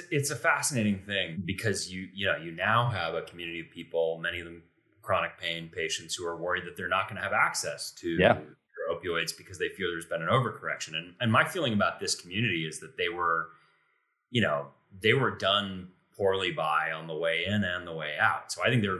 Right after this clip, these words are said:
Speaker 1: very cynically used. There are people suffering with
Speaker 2: Hundred percent.
Speaker 1: terrible pain. And, and historically, it was often the case that their pain was undertreated. But again, you have the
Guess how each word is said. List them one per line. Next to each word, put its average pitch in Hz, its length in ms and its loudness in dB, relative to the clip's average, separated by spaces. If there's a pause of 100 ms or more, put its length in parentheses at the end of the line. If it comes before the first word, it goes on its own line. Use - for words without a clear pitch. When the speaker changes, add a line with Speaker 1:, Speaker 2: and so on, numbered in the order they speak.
Speaker 1:
very 92 100 2
cynically 71 800 -4
used. - 480 2
There 131 260 4
are 180 300 6
people - 380 -14
suffering 87 460 2
with 82 100 -4
Speaker 2:
Hundred 82 80 -10
percent. 87 160 0
Speaker 1:
terrible 76 360 -4
pain. 73 380 -6
And, 90 260 -4
and 98 160 -2
historically, 117 840 2
it 120 100 -10
was 131 140 -2
often 131 240 4
the 135 200 -6
case 180 200 -2
that 123 160 -10
their 139 200 2
pain 131 160 0
was 127 120 -6
undertreated. 113 760 0 (720)
But 113 360 6
again, 131 680 0
you 110 160 0
have 127 340 4
the 135 100 -8